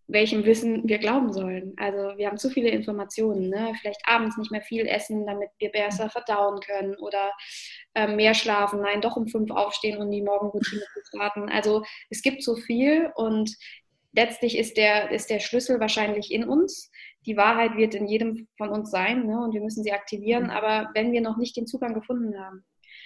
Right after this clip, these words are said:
Speaker 1: was gibt es vielleicht für, ja, für erste Inspirationen,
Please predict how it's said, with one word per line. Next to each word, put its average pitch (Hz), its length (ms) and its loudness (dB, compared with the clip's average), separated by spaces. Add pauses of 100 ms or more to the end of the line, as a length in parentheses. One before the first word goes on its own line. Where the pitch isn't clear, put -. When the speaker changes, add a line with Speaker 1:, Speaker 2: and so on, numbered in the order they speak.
(360)
Speaker 1:
was 214 180 -2
gibt 233 180 -2
es 220 160 -4
vielleicht 202 400 0
für, 196 520 -4 (280)
ja, 196 400 -6 (600)
für 220 160 2
erste 202 880 2 (280)
Inspirationen, 196 1300 -4